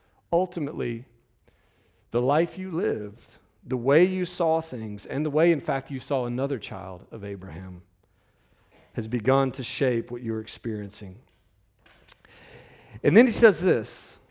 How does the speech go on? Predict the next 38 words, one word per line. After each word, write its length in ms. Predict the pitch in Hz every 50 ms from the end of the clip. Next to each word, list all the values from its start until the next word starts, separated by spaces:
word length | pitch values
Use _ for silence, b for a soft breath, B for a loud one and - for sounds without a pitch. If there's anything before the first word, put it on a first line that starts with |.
| _ _ _ _ _ _ _ _ _ _ _ _ _ _
This 160 | - 156 147
is 140 | 196 190 175
Abraham 400 | 196 185 165 143 143 139 127 120
still 220 | - - - 123
talking 420 | - - 156 139 123 - - 110 110
in 100 | 113 110
verse 300 | 110 131 139 139 135 -
twenty-six. 760 | - - 151 139 135 131 120 - - - 127 110 - - -
Says, 300 | - - 151 131 127 127
"And 100 | 139 135
besides 440 | 135 - - 220 226 233 226 208 160
all 160 | 156 139 135
this, 240 | 127 131 135 131 -
between 420 | - - - - - 180 165 160 160
us 320 | 156 170 185 180 - -
and 220 | - 165 156 151
you, 500 | 147 151 170 170 135 113 107 101 104 131 - _ b b b b b b b b b b b
a 100 | - 123
great 420 | 123 117 139 151 165 185 - -
chasm 500 | - - 190 175 165 143 131 120 123 113
has 180 | 107 117 113 101
been 160 | 98 110 110
fixed, 720 | 104 - - 113 104 - - - - - - - - - _ _ _ _ _ _ _ _ _ _ _ _ _ _ _ _ _ _ _ _ _ _ _ _ _ _ _ _
in 140 | 113 127
order 220 | 147 156 170 170 165
that 180 | 151 156 135
those 260 | 135 151 165 165 160 -
who 80 | 165 147
would 120 | 135 113
pass 300 | - 143 151 147 147 -
from 180 | - 156 131 127
here 400 | 131 147 156 160 165 165 160 B B B B
to 100 | - 160
you 220 | 135 139 135 127
may 140 | 123 123 120
not 260 | 120 120 117 120 117
be 140 | 117 120 127
able, 360 | 139 147 139 113 113 104 -